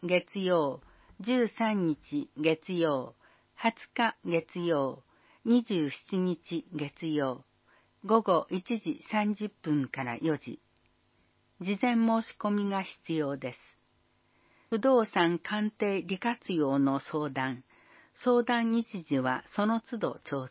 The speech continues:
整。ところ、新潟ユニゾンプラザ。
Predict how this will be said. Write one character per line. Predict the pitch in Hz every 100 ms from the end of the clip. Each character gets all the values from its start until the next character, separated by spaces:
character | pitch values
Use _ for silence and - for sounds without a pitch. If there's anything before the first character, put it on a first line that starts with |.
| -
整。 | 113 104 - _ _ _ _ _ _ -
と | 220
こ | - 220
ろ、 | 208 185 - _ _ _ _ -
新 | 214 247 240
潟 | 233 233 208 -
ユ | 190 202
ニ | 233 226
ゾ | 226
ン | 220
プ | 214
ラ | 180 139
ザ。 | - -